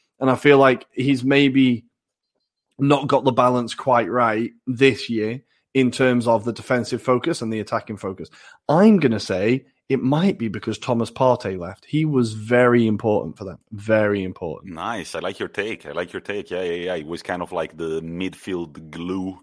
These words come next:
Speaker 2: keeping, keeping it all together.
Speaker 1: Well, this is what he's started to do for Arsenal now, is win the ball and then quick, then quick passes forward. That's what he does. He is the transition. And I feel like without him,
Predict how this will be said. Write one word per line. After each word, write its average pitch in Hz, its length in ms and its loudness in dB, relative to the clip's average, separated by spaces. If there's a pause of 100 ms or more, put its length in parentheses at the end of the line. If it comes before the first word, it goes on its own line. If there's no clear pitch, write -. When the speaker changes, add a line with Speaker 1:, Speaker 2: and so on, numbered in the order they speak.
Speaker 2:
keeping, 90 440 -14 (100)
keeping 90 400 -12
it 82 100 -8
all 87 180 -6
together. 87 480 -8 (180)
Speaker 1:
Well, 165 260 6
this 196 260 2
is 180 100 2
what 165 220 6
he's 156 180 6
started 151 380 4
to 151 80 -10
do 147 140 2
for 143 180 2
Arsenal 135 340 2
now, 127 240 2
is 113 100 -2
win 151 240 2
the 135 80 4
ball 127 440 4
and 131 160 0
then 131 160 2
quick, 156 680 -2
then 120 220 -4
quick - 380 -4
passes 120 360 -8
forward. 107 580 -4
That's 135 220 -2
what 123 140 0
he 131 60 2
does. 127 240 0
He 151 240 4
is 139 180 2
the 120 100 -6
transition. 117 680 -4 (320)
And 127 120 0
I 120 80 2
feel 143 200 4
like 127 200 6
without 131 400 4
him, 123 420 -2